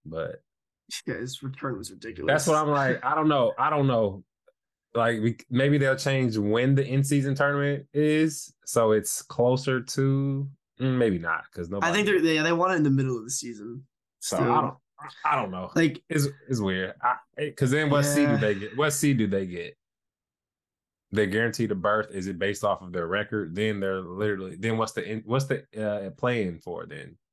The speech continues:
Speaker 1: They're not gonna be guaranteed a, a, um, six seed. Do they
Speaker 2: Yeah.
Speaker 1: just, do they guarantee a play-in? Do they guarantee, you know what I mean? Like, what is it? I don't think it should be the playoffs.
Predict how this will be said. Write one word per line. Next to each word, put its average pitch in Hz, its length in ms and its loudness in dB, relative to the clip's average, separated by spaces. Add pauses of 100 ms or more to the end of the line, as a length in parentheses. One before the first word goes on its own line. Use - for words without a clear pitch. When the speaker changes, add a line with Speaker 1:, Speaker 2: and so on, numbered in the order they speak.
(180)
Speaker 1:
They're 110 120 2
not 123 180 0
gonna 98 160 -4
be 95 120 -6
guaranteed 95 440 -8
a, 85 180 -14 (640)
a, 69 640 -8
um, - 180 -20 (180)
six - 380 -4
seed. 80 360 -10 (2250)
Do 147 100 6
they 156 120 4
Speaker 2:
Yeah. - 20 4
Speaker 1:
just, 156 400 2 (120)
do 101 100 -14
they 107 160 2
guarantee 113 600 0
a 90 100 0
play-in? 147 540 0
Do 120 140 -2
they 107 120 0
guarantee, 107 380 -2
you 120 60 -6
know 139 80 2
what 143 80 2
I 139 40 0
mean? 147 200 0
Like, 95 200 -2
what 107 220 -2
is 98 180 -6
it? 82 140 -12 (300)
I 98 80 -2
don't 107 160 -4
think 101 180 -4
it - 80 -14
should 98 120 -14
be 90 100 -12
the 82 120 -16
playoffs. - 680 -8